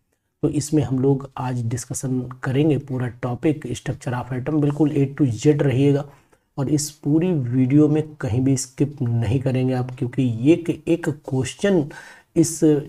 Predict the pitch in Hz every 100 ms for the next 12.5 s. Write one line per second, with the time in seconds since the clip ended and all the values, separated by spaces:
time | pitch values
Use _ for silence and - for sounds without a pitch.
0 | - - 160 175 180 - 143 165 160 139
1 | 131 - 156 151 - 143 131 - 127 127
2 | 113 127 127 123 135 120 127 120 120 127
3 | 127 123 _ 131 127 139 123 123 - -
4 | _ _ 127 - 135 147 131 120 117 131
5 | 165 139 123 131 123 120 120 120 - -
6 | - - - _ _ 123 120 113 - 131
7 | 120 120 123 107 127 147 147 147 143 -
8 | _ _ 131 123 117 - 127 127 - -
9 | 160 165 170 170 147 151 - - - 160
10 | - - 156 113 127 135 - 151 175 170
11 | 110 - 143 143 190 202 160 147 127 131
12 | 143 127 127 135